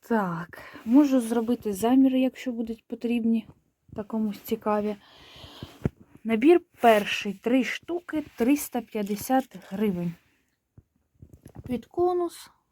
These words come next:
ось такі. Набір другий, три штуки, п'ятсот гривень.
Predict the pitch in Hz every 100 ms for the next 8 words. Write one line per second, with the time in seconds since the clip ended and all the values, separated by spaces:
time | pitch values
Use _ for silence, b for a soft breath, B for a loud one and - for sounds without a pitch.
0 | _ _ - - 233 214 - 220 - 240
1 | 220 - _ _ - B B B B B
2 | B B B B - - 208 208 262 330
3 | 262 247 254 233 190 220 208 - 262 226
4 | - - 330 - 302 294 - 220 214 -
5 | 262 233 202 190 190 180 185